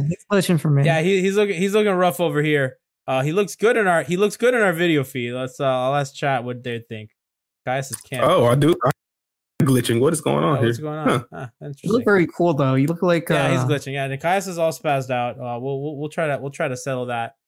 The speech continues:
Speaker 2: in a second. Your, your camera, your, your mic does work, so that's good.
Speaker 3: Okay,
Speaker 2: Um,
Speaker 3: let me, should I just turn the camera on and off, or?
Speaker 2: Let's, let's try that. Listen, this is, this is what happens when we're, there we go.
Speaker 1: Brian
Speaker 2: We're
Speaker 1: M
Speaker 2: back,
Speaker 1: said he sent you a
Speaker 2: baby.
Speaker 1: text, G.
Speaker 2: We're back, huh?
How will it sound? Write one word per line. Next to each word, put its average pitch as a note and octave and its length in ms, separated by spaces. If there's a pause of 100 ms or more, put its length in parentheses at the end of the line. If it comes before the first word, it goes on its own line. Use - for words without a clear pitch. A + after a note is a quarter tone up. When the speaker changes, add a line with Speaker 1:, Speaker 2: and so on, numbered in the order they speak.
(380)
Speaker 2:
in B2+ 80
a A2+ 60
second. A#2 400
Your, D#3 280
your D3 160
camera, F#3 500
your, C3+ 280
your C#3+ 120
mic F3+ 280
does D3+ 200
work, A2+ 280
so C3+ 120
that's C#3+ 240
good. G#2+ 260 (1080)
Speaker 3:
Okay, B2+ 260
Speaker 2:
Um, A#2 100
Speaker 3:
let - 120
me, G#3 320 (180)
should - 220
I - 20
just G#2+ 180
turn B2 160
the - 60
camera A#2+ 340
on B2+ 240
and G#2+ 80
off, A3+ 360
or? G2+ 280
Speaker 2:
Let's, D3 220
let's D#3+ 160
try D#3+ 220
that. G2+ 200
Listen, C3+ 220
this C#3+ 180
is, F3 100
this F3+ 140
is G#3 60
what G3 140
happens F#3 260
when D#3 80
we're, D3 80
there F#4+ 220
we G4 80
go. F#4+ 60
Speaker 1:
Brian F3 200
Speaker 2:
We're - 60
Speaker 1:
M E3+ 60
Speaker 2:
back, - 100
Speaker 1:
said - 80
he D#3+ 100
sent D#3+ 200
you D3+ 80
a - 20
Speaker 2:
baby. C3 120
Speaker 1:
text, D3 300
G. D3 140 (380)
Speaker 2:
We're C#3 100
back, D3 260
huh? F3+ 220